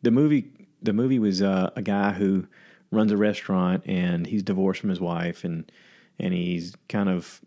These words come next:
missing out on his life with his kid. He's got a, he's got a son, and he's missing his life with his kid, and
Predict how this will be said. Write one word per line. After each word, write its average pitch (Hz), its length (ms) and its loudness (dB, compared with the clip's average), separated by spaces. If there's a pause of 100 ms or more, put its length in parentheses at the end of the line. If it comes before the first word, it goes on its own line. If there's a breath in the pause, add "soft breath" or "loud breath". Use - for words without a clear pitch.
missing 113 440 2
out 95 140 4
on 92 80 4
his 90 160 0
life 87 300 2
with 87 100 0
his 90 140 0
kid. 104 400 2
He's 92 100 -2
got 87 180 -2
a, 82 80 -2
he's 101 160 -4
got 90 140 -2
a 80 60 -8
son, 107 360 2
and 98 100 2
he's 82 200 -2
missing 95 260 -2
his 85 120 -4
life 82 340 -2
with 87 80 -2
his 82 120 -4
kid, 82 340 -2
and 82 160 -8